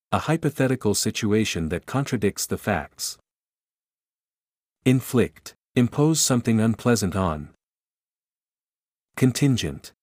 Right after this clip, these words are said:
dependent on something else. Legible, of writing or print, easy to read.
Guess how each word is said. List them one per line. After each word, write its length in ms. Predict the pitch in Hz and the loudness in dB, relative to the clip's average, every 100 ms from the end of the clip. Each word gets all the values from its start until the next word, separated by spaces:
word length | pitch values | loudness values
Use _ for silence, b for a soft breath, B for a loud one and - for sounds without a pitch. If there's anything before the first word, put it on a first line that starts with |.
| - | -6
dependent 500 | - - 156 151 135 | -4 0 2 2 2
on 160 | 110 98 | 2 2
something 400 | - 110 113 110 | 0 2 2 2
else. 420 | 78 67 - - _ _ _ _ _ _ _ _ _ _ _ _ _ _ _ _ - | 0 -4 -8 -10 _ _ _ _ _ _ _ _ _ _ _ _ _ _ _ _ 0
Legible, 600 | 131 135 110 82 71 - _ - | 2 2 0 -4 -10 -16 _ -4
of 180 | 104 | 0
writing 400 | 117 131 147 147 | 2 2 2 0
or 120 | 120 104 | 0 -2
print, 420 | - 123 85 - _ | -2 -2 -2 -8 _
easy 320 | 131 131 113 | -2 0 0
to 140 | - 110 | -2 -2
read. 400 | 101 90 80 | 0 -2 -4